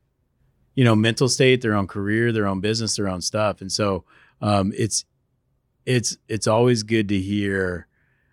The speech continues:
other people's ideas and stories. And that's where you and I have, have, have done so well at connecting. It's like,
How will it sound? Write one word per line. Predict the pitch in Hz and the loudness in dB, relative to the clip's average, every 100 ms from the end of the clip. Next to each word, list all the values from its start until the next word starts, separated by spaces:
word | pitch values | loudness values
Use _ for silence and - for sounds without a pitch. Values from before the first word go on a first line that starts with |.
| _ 123 | _ 2
other | 113 107 | 4 4
people's | 107 101 98 98 | 2 -2 -2 -2
ideas | 90 95 90 | -2 -4 -6
and | 87 | -6
stories. | - 92 90 85 | -6 -6 -6 -4
And | 101 | -2
that's | 127 | 0
where | 131 | 2
you | 104 101 | 0 -2
and | 95 | -4
I | 92 | -4
have, | 92 87 _ | -6 -10 _
have, | 110 104 90 _ | -8 -8 -8 _
have | 117 104 | -12 -8
done | 113 104 98 | -4 -4 -4
so | 101 | -6
well | 95 87 | -6 -10
at | |
connecting. | - 92 95 92 85 | -12 -14 -14 -14 -16
It's | 87 | -12
like, | 87 85 | -12 -12